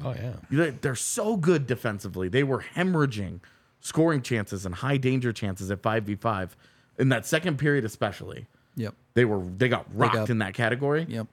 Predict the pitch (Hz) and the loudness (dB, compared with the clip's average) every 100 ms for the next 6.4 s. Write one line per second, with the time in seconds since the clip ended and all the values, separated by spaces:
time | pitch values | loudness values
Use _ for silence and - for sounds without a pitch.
0 | - 143 139 120 170 180 123 151 175 123 | 0 4 4 4 2 2 4 2 2 -2
1 | 92 101 104 104 101 120 101 147 127 98 | -2 -2 -2 -4 0 0 0 -2 -4 -4
2 | - - _ 127 165 185 208 208 - 151 | -12 -20 _ 4 6 6 2 -2 -2 0
3 | 220 214 190 147 127 160 190 - _ - | 2 2 2 0 2 2 0 -10 _ 0
4 | 151 139 110 143 160 165 170 156 98 98 | 2 2 4 2 4 2 2 2 0 4
5 | 113 143 156 98 139 147 180 175 165 151 | 6 6 4 0 -2 0 -4 -2 -2 0
6 | 156 165 180 185 | 0 0 -2 -4